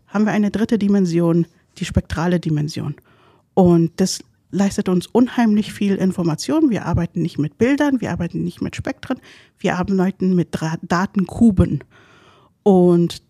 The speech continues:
diese drei D, ähm, Effekt kann uns dadurch sagen, ah, ich möchte von diesem Stern ein Spektrum haben. Oder ich kann zur gleichen Zeit auch sagen, ah, wie sieht es denn, wie sieht diese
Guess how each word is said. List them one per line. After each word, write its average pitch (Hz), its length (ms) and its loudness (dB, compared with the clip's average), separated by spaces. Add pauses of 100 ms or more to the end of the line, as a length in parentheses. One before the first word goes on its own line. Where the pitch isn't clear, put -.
(280)
diese 175 260 0
drei 175 320 -2
D, 269 380 2 (240)
ähm, 170 500 2 (800)
Effekt - 460 -2 (220)
kann 190 180 2
uns 180 120 2
dadurch 170 240 0
sagen, 165 240 -2
ah, 190 100 2
ich 180 100 -2
möchte 180 260 0
von 165 180 -2
diesem 226 300 0
Stern 196 340 -2
ein 175 120 -4
Spektrum - 500 -2
haben. 180 300 -2 (440)
Oder 302 260 4
ich 202 100 -4
kann 190 180 -2
zur 185 140 -4
gleichen 175 240 0
Zeit 180 240 -6
auch 180 120 -10
sagen, 160 280 -4 (300)
ah, 202 260 -6
wie 214 140 0
sieht 214 200 -2
es 196 140 -4
denn, 190 300 0
wie 180 140 -2
sieht 220 220 -4
diese 185 360 0